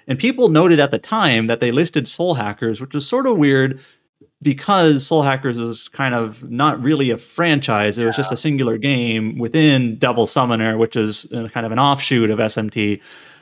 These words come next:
So, um, two things to point out. One, clearly in May two thousand twenty-one, they were already working on this, so it's kind of a clue,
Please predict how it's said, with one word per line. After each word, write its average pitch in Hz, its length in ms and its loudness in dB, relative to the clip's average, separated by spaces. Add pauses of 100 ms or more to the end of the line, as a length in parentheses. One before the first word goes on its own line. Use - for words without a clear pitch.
(220)
So, 113 600 2 (160)
um, - 120 -12
two 208 180 0
things 123 240 2
to 123 60 -8
point 120 220 -2
out. 120 240 0
One, 135 480 2 (560)
clearly 160 400 2
in 117 100 0
May 117 140 -2
two 120 120 -6
thousand 113 180 -2
twenty-one, 107 480 -6
they 101 100 -4
were 107 80 -2
already 101 240 -4
working 101 300 -4
on 90 140 -10
this, 92 200 -8
so 101 220 -4
it's 95 140 -10
kind 120 180 -6
of 87 80 -8
a - 40 -8
clue, 104 400 0